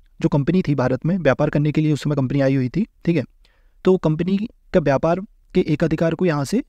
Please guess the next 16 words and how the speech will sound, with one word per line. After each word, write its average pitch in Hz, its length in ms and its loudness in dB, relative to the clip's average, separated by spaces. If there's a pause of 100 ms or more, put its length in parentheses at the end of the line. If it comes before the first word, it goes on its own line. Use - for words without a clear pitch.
समाप्त 143 300 -2
कर 143 140 0
दिया 135 200 0
गया। 160 140 -4 (260)
ब्रिटिश, 135 380 -4 (440)
जो 143 300 0
ब्रिटिश 135 300 -2
सरकार 131 300 -4
थी, 185 260 -4
उसके - 180 -2
द्वारा 127 280 2 (1200)
कंपनी 170 260 -2
का 185 100 4
एकाधिकार 151 400 2
समाप्त 160 260 -6
करके 190 300 -2